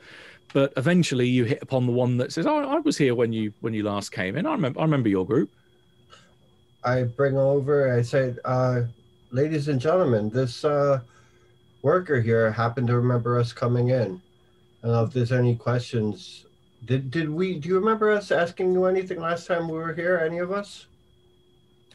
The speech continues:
Speaker 1: Um, yeah, I mean, you're, you're asking for,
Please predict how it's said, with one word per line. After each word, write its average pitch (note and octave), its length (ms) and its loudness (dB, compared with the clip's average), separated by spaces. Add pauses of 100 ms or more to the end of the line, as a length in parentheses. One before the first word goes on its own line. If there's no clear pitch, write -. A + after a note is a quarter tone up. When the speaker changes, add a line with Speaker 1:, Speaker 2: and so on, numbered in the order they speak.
(240)
Speaker 1:
Um, G3+ 420 -2 (680)
yeah, B2+ 280 0
I - 60 0
mean, C#3 180 0
you're, C#3 260 4
you're C#3+ 240 4
asking F#3 380 0
for, C3+ 380 0